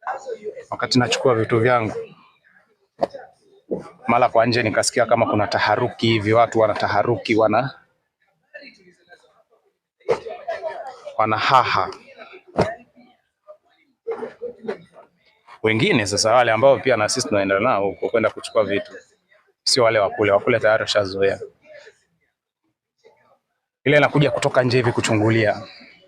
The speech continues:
nikakuta bonge moja la joka. Si niliwapa zile stories za mwanzo za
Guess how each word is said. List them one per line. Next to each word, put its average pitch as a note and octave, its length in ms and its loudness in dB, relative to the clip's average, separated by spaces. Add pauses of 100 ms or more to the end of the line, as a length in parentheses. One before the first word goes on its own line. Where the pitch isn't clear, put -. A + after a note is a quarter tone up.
(440)
nikakuta - 500 -4
bonge C#3+ 680 2
moja A#2+ 420 4
la G#2+ 200 2
joka. A2 480 -2 (340)
Si - 200 -2
niliwapa A#2+ 500 4
zile B2 260 0
stories A2+ 380 0
za G#2+ 120 4
mwanzo A#2 380 0
za G#2 580 2